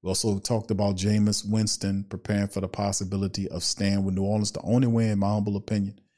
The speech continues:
that this does occur if the Saints miss out on Carr and their second best option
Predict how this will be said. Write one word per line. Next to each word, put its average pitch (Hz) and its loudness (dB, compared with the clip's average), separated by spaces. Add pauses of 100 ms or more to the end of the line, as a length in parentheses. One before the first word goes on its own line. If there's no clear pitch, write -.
(240)
that 87 -4
this 98 4
does 101 4
occur 104 0
if 98 -4
the 104 -8
Saints 98 0
miss 98 0
out 92 0
on 95 -2
Carr 95 0
and 87 -4
their 90 -2
second 107 0
best 98 2
option 98 -4